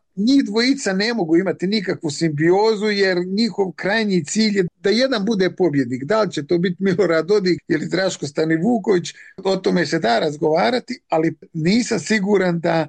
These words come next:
u sadašnjem političkom kontekstu u Republici Srpskoj mogu njih dvojica podijeliti moć i biti time zadovoljni.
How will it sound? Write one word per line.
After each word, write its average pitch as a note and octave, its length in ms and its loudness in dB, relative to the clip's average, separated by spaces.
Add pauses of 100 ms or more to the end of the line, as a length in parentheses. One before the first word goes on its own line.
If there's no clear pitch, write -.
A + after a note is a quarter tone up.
(140)
u F#3 100 -10
sadašnjem F#3 760 0
političkom F3 640 -2
kontekstu F3 480 -2
u - 20 4
Republici E3+ 500 -2
Srpskoj E3+ 560 -2 (320)
mogu F#3 500 0 (140)
njih G3+ 240 2
dvojica F#3 640 0 (120)
podijeliti F3+ 460 0
moć G3+ 340 0
i F3+ 40 -2
biti F3 340 -2
time G#3 280 0
zadovoljni. E3+ 640 0